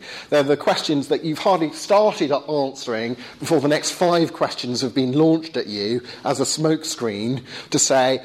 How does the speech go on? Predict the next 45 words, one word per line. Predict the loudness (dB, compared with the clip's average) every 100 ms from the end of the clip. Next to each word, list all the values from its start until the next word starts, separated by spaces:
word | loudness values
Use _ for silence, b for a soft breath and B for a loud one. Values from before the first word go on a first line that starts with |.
| B
"I'm | 0
not | 2 0 0
really | -2 0 0
engaging | 0 0 0 -4 -8
with | -8
this." | -8 -8 -4 -4 -4 -6
<laughs> | -8 -10 -12 -12 -18 -16 -16 -2
"What | 2
about | 4 4
that?" | 4 4
"Oh, | 4 2
but | 2
what | -2
about | 0 2 2
this? | 0 0
What |
about | -6 -2
the | 0
other? | 0
What | 0
about | 0 2
this?" | 2 0 -4 -14 -14 -14
Like, | -14 -14 B B B B B B B -20 -20 -20 -14 -6
if | 0
that's | 2 4
where | 4
the | 2
conversation's | 2 0 2 2 2 0
going, | 2
you | 0
do, | 0
you | -4 -4 -4
build | -2 4 6 6
up | 2
this | -2 0
sense | -2 -2
that | -6
this | -6 -4
is | -6 0
not | 2 2 0
a, | 0 0 -2
an, | -4 0 0 0 -2
an | -2 0
honest | 2 0 -2
inquiry. | -2 -2 -2 -4 -2 -4 -6